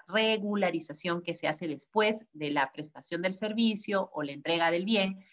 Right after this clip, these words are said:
Tenemos un plazo de veinte días o más para regularizar. Eh, una de las acciones que se tiene que hacer para regularizar es entregar una garantía de fiel cumplimiento. Luego también el oce ya ha mencionado en sus, en sus pro-, en sus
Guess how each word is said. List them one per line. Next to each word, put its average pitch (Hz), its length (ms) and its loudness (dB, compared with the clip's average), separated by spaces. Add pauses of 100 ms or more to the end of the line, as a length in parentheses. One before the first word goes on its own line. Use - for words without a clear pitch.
(160)
Tenemos 170 360 0
un 185 200 -2
plazo 208 400 2
de 165 100 2
veinte 170 340 -2
días 185 300 -2
o 214 60 -2
más 185 280 2 (240)
para 160 280 4
regularizar. 147 840 0 (300)
Eh, 170 440 0
una 202 320 2
de 185 100 2
las 151 180 0
acciones 165 560 0
que 151 80 -18
se 139 120 -14
tiene 170 200 -6
que 160 60 -8
hacer 170 260 -2
para 135 200 2
regularizar 185 640 0 (240)
es 180 160 -6
entregar 175 420 0
una 170 140 -2
garantía 143 480 2
de 131 100 0
fiel - 180 -20
cumplimiento. 175 600 0 (640)
Luego 185 280 8
también 190 300 2
el 190 160 4
oce 202 260 4
ya 180 140 6
ha 170 60 6
mencionado 180 760 4
en 170 120 -4
sus, 143 380 -8
en 151 100 -6
sus - 80 -20 (200)
pro-, 135 260 -8
en 151 180 -2
sus - 100 -20